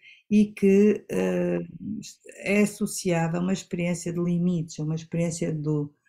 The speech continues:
do excesso, que é também uma temática muito, muito comum,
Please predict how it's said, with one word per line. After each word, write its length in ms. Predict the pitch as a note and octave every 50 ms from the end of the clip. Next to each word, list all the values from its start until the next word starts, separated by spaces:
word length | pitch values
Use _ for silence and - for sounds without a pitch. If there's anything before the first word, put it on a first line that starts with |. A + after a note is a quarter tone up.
| _ _ _ _
do 120 | D3+ E3+ F3+
excesso, 720 | F3 D#3+ - - - - C#3 B2 B2+ - - - - _ _ _ _ _ _ _ _
que 140 | - - E3+
é 220 | E3 E3+ F3 F3+
também 640 | - - _ - E3+ D#3+ D3+ D3 D3+ D#3 D#3+ E3 E3 E3 - _ _ _ _ _ -
uma 160 | F3 F3 E3+
temática 880 | F3 - - - E3 E3 D#3+ E3 E3 - - F3 F3 - F3+ E3+ E3+ E3
muito, 1200 | D#3+ D#3+ D#3+ E3 E3+ E3 D#3+ E3 - _ - E3 E3 D#3+ D#3+ D#3 D#3 D3+ D3+ D3 D3+ - - -
muito 320 | - D#3 D#3+ E3 D#3+ E3 -
comum, 520 | - E3+ D#3+ D#3+ E3 E3+ F3+ F#3 G3 F#3+